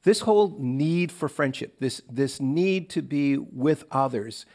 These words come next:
comes and is rooted in the fact that we're image bearers of a Trinitarian God. Remember, G-, Genesis chapter one, verse twenty-six says, "Then God said, 'Let us make man in our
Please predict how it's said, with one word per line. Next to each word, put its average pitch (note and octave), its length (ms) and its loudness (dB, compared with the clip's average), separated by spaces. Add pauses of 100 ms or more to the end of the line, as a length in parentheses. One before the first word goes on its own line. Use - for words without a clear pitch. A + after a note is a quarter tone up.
(240)
comes A#3 480 -2
and E3+ 140 -2
is D3 180 -2
rooted D#3+ 460 2
in C#3 240 -2
the B2 80 -4
fact C3+ 340 -8
that B2 140 -2
we're A#2 240 -2
image D#3+ 440 -2
bearers G#2 520 -4
of G#2+ 160 -2
a G#2 40 -6
Trinitarian G#2 840 -8
God. F#2+ 340 -10 (640)
Remember, F#3 260 2
G-, - 280 -10
Genesis D#3+ 440 -2
chapter C#3 380 -4
one, B2 220 -2
verse G#2+ 200 -8
twenty-six A#2 640 -8
says, G2 380 -8 (280)
"Then G3 420 2
God D#3+ 340 0
said, G2+ 460 -4 (280)
'Let E3+ 240 6
us E3+ 220 0
make E3 280 -4
man B2 540 -4
in A#2 220 -4 (100)
our C#3 400 0